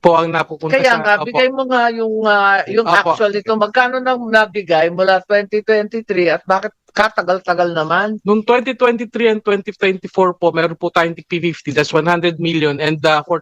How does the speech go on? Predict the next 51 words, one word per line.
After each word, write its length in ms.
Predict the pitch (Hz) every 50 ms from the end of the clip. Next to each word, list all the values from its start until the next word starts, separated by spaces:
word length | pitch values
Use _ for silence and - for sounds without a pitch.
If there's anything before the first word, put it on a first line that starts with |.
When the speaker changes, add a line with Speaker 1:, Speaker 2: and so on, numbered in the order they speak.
| -
Speaker 1:
twenty 240 | 180 180 175 165 190
twenty-six 800 | - - 180 175 170 170 160 - - - - - - - - -
po 80 | - 190
na 160 | 175 175 170
nire-request 640 | 170 170 170 170 170 170 165 - 160 160 - - -
po 80 | 160
namin, 400 | 156 156 156 156 147 147 135 135
that's, 320 | 135 156 147 - - - _ - - - - - - - -
ah, 160 | - 156 151
two 160 | - 185 175
hundred 320 | 175 190 190 185 185 180 175 277
ten. 0 |
Speaker 2:
Two 80 | - 175
ten. 280 | 254 262 254 240 202 175 156 160 -
Speaker 1:
Opo, 240 | 175 185 180 - 165
Speaker 2:
O, 160 | 147 - -
Speaker 1:
opo. 80 | 208 220
Speaker 2:
tapos 320 | - 247 247 240 277 -
may 160 | - 247 240 240
nabanggit 480 | 247 240 208 220 240 233 226 220 220 - 226
na 80 | 226
naman 240 | 220 220 214 214 214
yung 160 | 202 185 185
Speaker 1:
Two 60 | 185 185
hundred 320 | 190 190 185 190 214 208
ninety 240 | 202 190 190 190 202
Speaker 2:
administrator 320 | 214 208 196 190 202 202 202
Speaker 1:
po 160 | 185 175 170
Speaker 2:
mo 60 | 175
na 100 | 170 165 170 170
may 80 | 175 175
Speaker 1:
for, 60 | 170 170
Speaker 2:
two 120 | 185 185 180 170
ninety. 240 | 160 160 165 170
Speaker 1:
yes 100 | 175 170 254
po, 100 | 254 254 240
ma'am, 180 | 185 185 175 170 165 -
for 80 | 165
Speaker 2:
Ay, 80 | 170 202
Speaker 1:
the 80 | 220 226 233
Speaker 2:
hindi 120 | 220 233 226
pa 100 | - 240 233
matatapos 640 | 226 214 214 - 220 208 - 196 185 180 - - - -
yun. 180 | 240 254 262 254 202 180
May 80 | 175
hang-, 240 | 180 190 180 185 180 - -
ay, 80 | 165 - _ _ - - 214 214 214
kada 320 | - 240 233 214 247 247 233
taon, 240 | 254 226 254 262
bigay 300 | 254 208 208 202 220 214 208
ng 160 | 214 208 208